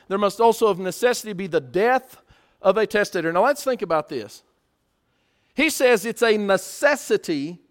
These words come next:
to have a testator to die for the testament.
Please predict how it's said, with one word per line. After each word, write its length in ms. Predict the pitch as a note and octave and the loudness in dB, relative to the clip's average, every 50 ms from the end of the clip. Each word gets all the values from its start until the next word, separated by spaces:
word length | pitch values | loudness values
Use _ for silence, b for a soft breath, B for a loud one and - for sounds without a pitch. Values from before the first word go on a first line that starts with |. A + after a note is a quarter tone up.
| _ _ _ _ _ _ - | _ _ _ _ _ _ -6
to 160 | - A#3 G#3 | -4 0 4
have 220 | G#3 A#3 A#3 A3 | 4 4 6 4
a 100 | A3 G3 | 4 0
testator 880 | G3 - - - F3 - - - - G3+ F#3+ E3+ D3+ D#3+ D#3+ E3 D#3+ - b b b | 0 2 2 2 2 0 -4 -2 0 2 2 2 0 -2 -4 -6 -6 -10 b b b
to 160 | b A3+ G#3 D#3+ | b -6 -4 2
die 440 | C3+ G3+ G#3 A3+ A#3 B3 C4 B3+ - | 6 6 8 8 8 8 6 4 4
for 160 | - A#3+ A#3+ | 0 -2 0
the 80 | A#3 A3+ | 0 0
testament. 560 | - A#3 A#3 A3+ - - F3 C3 G#2+ - | 2 2 0 0 -2 -6 -12 -12 -14 -16